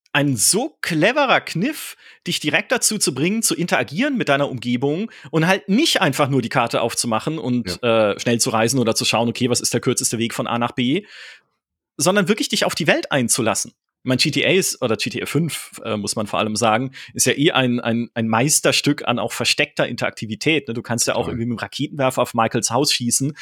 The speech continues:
Speaker 1: dann kriegst du eine, eine S M S oder einen Anruf, wo er sagt, „Was soll das?“
Speaker 2: <laughs>
Speaker 1: Ja?
Speaker 2: Großartig.
Speaker 1: Weil wer hat an sowas gedacht? Wer
Speaker 2: Ja.
Speaker 1: saß bei Rockstar und hat gesagt, „Hey, wenn Leute mit dem Raketenwerfer auf das Haus schießen von dem Charakter, dann ruft er dich an.“
Speaker 2: Mhm.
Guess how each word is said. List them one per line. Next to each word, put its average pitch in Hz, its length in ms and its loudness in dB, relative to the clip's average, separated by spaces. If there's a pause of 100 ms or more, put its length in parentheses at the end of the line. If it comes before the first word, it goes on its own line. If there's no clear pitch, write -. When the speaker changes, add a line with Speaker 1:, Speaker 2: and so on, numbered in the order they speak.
(160)
Speaker 1:
dann 117 100 -4
kriegst - 300 -2
du 147 40 2
eine, 123 420 0
eine 131 80 -6
S 113 120 -2
M 120 120 -4
S - 200 2
oder 113 120 0
einen 110 80 -2
Anruf, 139 680 -2 (240)
wo 139 100 2
er 131 60 4
sagt, 143 240 2
„Was 139 160 2
soll 170 220 2
das?“ 131 340 -2 (100)
Speaker 2:
<laughs> - 100 -16
Speaker 1:
Ja? 139 260 -2
Speaker 2:
Großartig. - 340 -12
Speaker 1:
Weil 147 180 2
wer 226 180 2
hat 285 120 0
an 165 140 -4
sowas 269 320 0
gedacht? 233 400 -2
Wer 147 100 -2
Speaker 2:
Ja. 277 120 -2
Speaker 1:
saß - 340 0
bei 160 100 2
Rockstar 147 460 0
und 151 80 -2
hat 175 100 -4
gesagt, 135 460 0 (240)
„Hey, 185 260 2
wenn 160 140 4
Leute 160 260 2
mit 214 80 0
dem 160 60 -2
Raketenwerfer 156 580 -2
auf 160 80 -2
das - 200 -4
Haus 175 220 2
schießen 147 320 -2
von 147 140 0
dem 135 80 -2
Charakter, 139 380 -2
dann 127 80 -2
ruft 135 260 -6
er 165 60 0
dich 139 180 -4
an.“ - 220 -10 (260)
Speaker 2:
Mhm. 101 320 -6